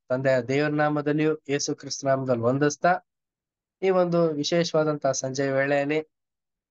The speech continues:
ದೇವರ ಒಂದು ವಾಕ್ಯನ ಧ್ಯಾನಿಸುವಂತ ಒಂದು ಸುಂದರವಾದಂತಹ ಸಮಯನ ತಂದೆಯ ದೇವರು ಏರ್ಪಾಟ್ ಮಾಡಿದ್ದಾರೆ.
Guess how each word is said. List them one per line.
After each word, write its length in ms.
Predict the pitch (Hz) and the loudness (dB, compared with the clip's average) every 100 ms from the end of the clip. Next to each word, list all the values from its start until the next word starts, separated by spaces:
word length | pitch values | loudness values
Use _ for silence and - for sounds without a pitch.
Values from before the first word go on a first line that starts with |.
| _ | _
ದೇವರ 240 | 147 151 151 | 0 2 2
ಒಂದು 260 | 143 127 | 0 0
ವಾಕ್ಯನ 440 | 120 139 - 143 131 | 2 2 0 -2 -2
ಧ್ಯಾನಿಸುವಂತ 600 | 113 120 139 143 135 127 | 0 0 0 -2 -4 0
ಒಂದು 280 | 135 127 120 | 0 0 -4
ಸುಂದರವಾದಂತಹ 680 | 127 135 139 131 123 120 123 | -4 0 2 4 2 0 -2
ಸಮಯನ 600 | - 123 131 135 139 156 | -2 -4 -2 0 2 0
ತಂದೆಯ 680 | - _ - 226 127 127 | -2 _ -14 -10 -6 -6
ದೇವರು 220 | 123 127 127 | 0 0 0
ಏರ್ಪಾಟ್ 420 | 131 - 135 139 | 0 0 -2 -2
ಮಾಡಿದ್ದಾರೆ. 480 | 131 131 131 151 | -4 -2 0 0